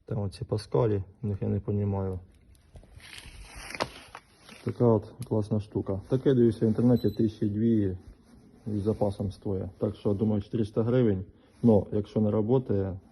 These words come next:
деньги возвращаю. Можна Укрпошту відправити. Потім така штука є. От не знаю, нікому, на, не надо, я б, блін, на стінку прицепив би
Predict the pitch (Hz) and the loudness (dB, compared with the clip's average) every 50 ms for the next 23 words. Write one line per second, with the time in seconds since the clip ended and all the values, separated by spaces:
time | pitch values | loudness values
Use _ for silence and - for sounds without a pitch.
0 | - - - - 101 107 113 113 107 107 101 101 101 101 104 101 101 - - 98 | -20 -14 -8 -4 -2 0 0 0 0 0 0 0 0 0 -2 -4 -4 -4 -4 -4
1 | 95 90 87 85 - _ _ _ - - - - - - - - - - _ _ | -4 -4 -6 -8 -12 _ _ _ -20 -20 -20 -20 -20 -20 -20 -20 -20 -20 _ _
2 | _ _ _ _ _ - - - - 98 95 98 98 98 104 113 117 113 104 107 | _ _ _ _ _ -14 -10 -6 -4 -4 -2 0 0 2 4 4 4 4 4 2
3 | 104 104 104 - - 107 - - 104 95 - - 92 92 - 101 98 95 92 90 | 2 2 0 0 -4 -8 -4 -2 -2 -2 -2 -4 -8 -8 -6 -4 -4 -4 -4 -4
4 | 90 - - - - - - - - - - - - - - - - - - - | -6 -8 -12 -20 -20 -20 -20 -20 -20 -20 -20 -20 -18 -16 -16 -16 -16 -18 -20 -20
5 | - _ - - - - - 127 113 107 - 127 127 127 113 101 - - 120 101 | -20 _ -20 -20 -12 0 4 6 6 6 6 4 4 2 2 0 0 -4 -4 0
6 | - 104 104 101 101 95 - - - - - - - - - - - - - - | 2 2 4 4 2 0 -2 -6 -16 -20 -20 -20 -20 -20 -20 -20 -20 -20 -10 -6
7 | - 107 101 - 120 113 110 117 113 107 107 107 107 107 - 117 110 110 160 190 | -4 -2 0 2 2 4 4 4 4 4 4 4 4 2 2 0 -2 0 0 0
8 | 185 160 127 120 - 120 120 131 131 113 - 110 107 - - - 104 104 104 113 | 2 2 4 6 6 8 8 8 8 6 4 2 2 0 -2 -6 -2 2 4 6
9 | 110 101 101 113 113 - - 139 113 104 - 107 95 101 107 101 - - - - | 6 6 6 4 2 2 4 2 2 4 2 0 0 0 0 0 -2 -4 0 2
10 | 139 123 95 104 104 | 2 2 2 2 -2